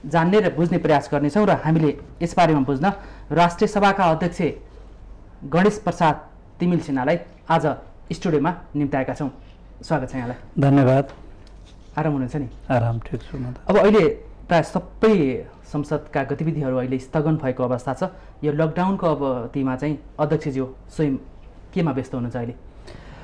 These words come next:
Speaker 2: अब lockdown भनिसकेपछि अब घुमफिर गर्ने, बाहिर धेरै दौडधुप गर्ने कुराहरू भएन स्वाभाविक ढङ्गले। हामीले पनि त्यो परिपालन गर्नु पर्यो।
Speaker 1: Mhm।
Speaker 2: आफ्नो जिम्मेवारी अनुसार सुरक्षित ढङ्गले जानुपर्ने, गर्नुपर्ने ठाउँमा त कामहरू गर्नुपर्छ।
Speaker 1: Mhm।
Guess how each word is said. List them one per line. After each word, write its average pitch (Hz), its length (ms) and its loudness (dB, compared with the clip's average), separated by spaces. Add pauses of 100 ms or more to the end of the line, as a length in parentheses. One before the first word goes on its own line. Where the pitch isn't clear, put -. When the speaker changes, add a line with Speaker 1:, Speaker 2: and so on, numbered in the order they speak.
(640)
Speaker 2:
अब 156 240 6
lockdown 185 380 6
भनिसकेपछि 156 1080 6
अब 147 220 4
घुमफिर 143 500 6
गर्ने, 143 400 8
बाहिर 135 280 6
धेरै 127 220 6
दौडधुप 123 360 4
गर्ने 123 280 4
कुराहरू 117 640 2
भएन 110 520 2
स्वाभाविक 117 400 2
ढङ्गले। 110 460 2
हामीले 113 320 2
पनि 131 160 2
त्यो 131 120 -2
परिपालन 113 560 0
गर्नु 110 260 0
पर्यो। 98 260 -6
Speaker 1:
Mhm। - 680 -10
Speaker 2:
आफ्नो 156 300 6
जिम्मेवारी 143 560 8
अनुसार 139 480 6
सुरक्षित 147 440 0
ढङ्गले 123 440 4
जानुपर्ने, 123 720 4
गर्नुपर्ने 123 480 2
ठाउँमा 127 280 4
त 127 100 -2
कामहरू 117 360 2
गर्नुपर्छ। 107 540 -2
Speaker 1:
Mhm। 117 580 -6